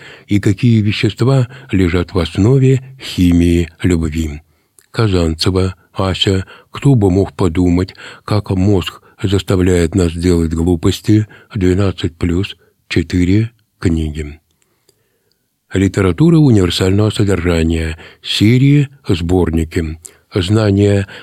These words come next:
Научно-популярный альманах. Двенадцать плюс. Главный редактор Пилюгин, редактор-составитель Седова.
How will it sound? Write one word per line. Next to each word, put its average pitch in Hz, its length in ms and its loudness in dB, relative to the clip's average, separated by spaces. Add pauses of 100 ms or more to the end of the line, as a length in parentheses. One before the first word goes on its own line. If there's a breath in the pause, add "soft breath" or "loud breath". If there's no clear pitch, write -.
(100)
Научно-популярный 107 1000 2
альманах. 87 520 -2 (220 loud breath)
Двенадцать 95 640 -2
плюс. 87 400 -2 (340 loud breath)
Главный 92 420 0
редактор 90 500 0
Пилюгин, 127 580 2 (240 loud breath)
редактор-составитель 98 1120 0
Седова. 82 720 0